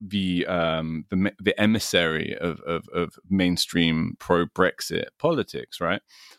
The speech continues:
And so the, the, the, the cabinet he pulled together when, when he did so, just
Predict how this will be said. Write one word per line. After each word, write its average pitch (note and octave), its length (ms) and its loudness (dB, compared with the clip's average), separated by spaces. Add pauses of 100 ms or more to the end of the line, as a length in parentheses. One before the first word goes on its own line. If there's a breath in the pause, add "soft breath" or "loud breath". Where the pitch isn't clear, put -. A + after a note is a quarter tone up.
(340 soft breath)
And A2+ 220 2
so A2 400 4
the, G#2 300 2
the, G#2 260 -2
the, G2+ 440 0
the A2 120 -2
cabinet D3 340 0
he A2 120 0
pulled G#2+ 260 -2
together G2+ 580 2 (160)
when, G#2+ 280 2
when G#2 120 2
he F#2+ 80 2
did C3 240 -2
so, A2 240 0
just - 260 -4